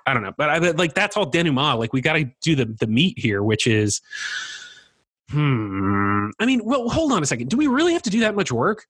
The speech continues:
Like, I'm thinking about romantic comedies here. There's really not that much to them. The villains don't do anything in the second act 'cause the second act is all about the couple getting to know each other. So, like, they go to dinner together. They go on a double date together.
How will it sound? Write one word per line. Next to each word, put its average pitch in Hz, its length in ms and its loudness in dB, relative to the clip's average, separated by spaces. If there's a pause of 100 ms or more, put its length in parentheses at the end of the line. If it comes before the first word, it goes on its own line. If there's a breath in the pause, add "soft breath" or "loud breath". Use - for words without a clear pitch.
Like, 180 220 2
I'm 190 80 0
thinking 330 200 0
about 269 160 0
romantic 170 320 2
comedies 151 320 0
here. 113 100 0
There's 185 220 -2
really 349 160 4
not 190 160 0 (160)
that 147 240 2
much 147 280 0
to 175 220 4
them. 101 320 -2 (340)
The 160 140 0
villains 202 380 2
don't 175 180 2
do 165 220 0 (100)
anything 151 400 2
in 117 80 2
the 113 60 -2
second 135 320 0
act 131 240 0
'cause 131 100 2
the 123 80 2
second 151 300 2
act 156 160 0
is 120 80 -2
all 127 180 0
about 123 240 0
the 127 80 -2
couple 143 400 0
getting 123 300 2
to 107 100 -6
know 127 220 0
each 110 160 -2
other. - 240 -10 (340 loud breath)
So, 180 140 0
like, 175 160 -2
they 156 100 2
go 120 240 -2
to 160 80 2
dinner 202 260 2
together. 120 480 -2 (300 loud breath)
They 123 160 2
go 113 220 -2
on 139 100 2
a 160 60 0
double 160 320 0
date 180 320 -2
together. 104 500 0